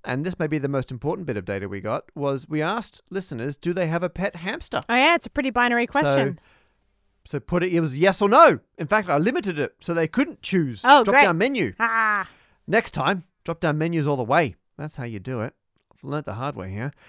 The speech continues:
Speaker 1: Uh, it turns out two percent of our listeners have a hamster.
Speaker 2: Of, well, two percent of
Speaker 1: So
Speaker 2: the people who answered the, the survey.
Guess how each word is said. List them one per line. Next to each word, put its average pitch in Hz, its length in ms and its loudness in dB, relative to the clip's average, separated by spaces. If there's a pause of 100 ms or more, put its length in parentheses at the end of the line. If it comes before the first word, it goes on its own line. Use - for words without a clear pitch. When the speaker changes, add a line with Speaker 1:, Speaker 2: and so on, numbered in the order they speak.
(180)
Speaker 1:
Uh, 151 180 2
it 143 60 -10
turns 196 280 -2
out 147 260 4 (500)
two 214 200 -2
percent 147 360 -4 (460)
of 139 100 -2
our 135 160 4
listeners 127 520 -6 (640)
have - 160 -8
a 117 40 -4
hamster. 117 340 -10 (320)
Speaker 2:
Of, 240 240 0
well, 254 240 6
two 285 140 0
percent 269 300 2
of 135 60 2
Speaker 1:
So 127 40 0
Speaker 2:
the 127 60 0
people 233 240 -2
who 233 60 -2
answered 214 280 -4
the, 185 120 -8 (180)
the 190 120 -4
survey. 202 440 -6